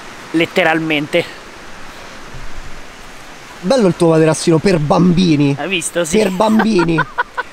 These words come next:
Speaker 2: Sto utilizzando da qualche settimana questo zaino che mi è stato mandato dalla Mountain Top. Ne ho già parlato in un breve video su Instagram e mi avete chiesto di darvi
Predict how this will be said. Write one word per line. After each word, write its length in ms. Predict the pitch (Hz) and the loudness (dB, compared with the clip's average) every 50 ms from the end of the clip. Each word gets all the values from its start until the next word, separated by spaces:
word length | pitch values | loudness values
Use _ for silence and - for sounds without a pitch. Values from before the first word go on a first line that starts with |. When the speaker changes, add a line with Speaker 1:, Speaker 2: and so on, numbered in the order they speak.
| - | -12
Speaker 2:
Sto 140 | 494 - 165 | -4 -2 0
utilizzando 420 | 156 151 151 147 139 170 190 151 | 2 2 2 4 4 4 4 4
da 80 | 120 113 | 4 4
qualche 240 | 120 135 135 - 131 | 4 2 0 -2 -6
settimana 520 | - - - 110 - - 123 143 143 120 | -4 -4 -6 -4 -2 0 2 2 4 2
questo 280 | 101 98 - - - 110 101 | 2 0 -2 -4 -6 -6 -2
zaino 360 | 101 123 127 120 104 98 98 113 - - - | 0 0 2 2 0 -2 -4 -6 -12 -18 -10
che 80 | - 104 | -8 -6
mi 80 | 101 | -6
è 20 | 98 | -6
stato 260 | - - - 101 98 | -6 -4 -4 -4 -2
mandato 320 | 101 101 101 101 98 98 | -2 -2 -2 -2 -2 -2
dalla 200 | 98 101 98 98 | 0 0 0 0
Mountain 400 | 98 98 95 92 101 - 104 98 98 | -2 -2 -6 -8 -8 -8 -10 -10 -8
Top. 320 | - 101 92 - - 95 - - - - - - - - - - - | -8 -10 -10 -10 -10 -12 -12 -12 -18 -20 -20 -20 -20 -18 -18 -14 -6
Ne 80 | - 107 | -6 -2
ho 40 | |
già 120 | 98 110 - | 0 0 -2
parlato 460 | - - 117 107 110 104 104 107 107 | 0 0 0 0 0 -2 0 0 -2
in 80 | 104 104 | -2 0
un 100 | 104 104 | -2 0
breve 240 | 101 107 101 104 | 0 0 2 2
video 180 | 104 107 104 104 | 0 0 -2 -2
su 100 | 104 147 | -2 0
Instagram 640 | 147 139 131 - - 101 101 98 95 98 98 98 98 | -2 -2 -2 -2 -4 -2 -2 -2 -4 -4 -4 -6 -6
e 80 | - 110 | -4 -4
mi 100 | 110 107 | -4 -2
avete 200 | 107 104 104 110 | -2 -2 -2 -2
chiesto 280 | 113 135 - - - - | -4 -4 -6 -6 -6 -4
di 80 | 104 | -2
darvi 480 | 101 101 101 104 92 104 101 101 101 98 | 0 0 0 0 -2 -6 -4 -4 -4 -6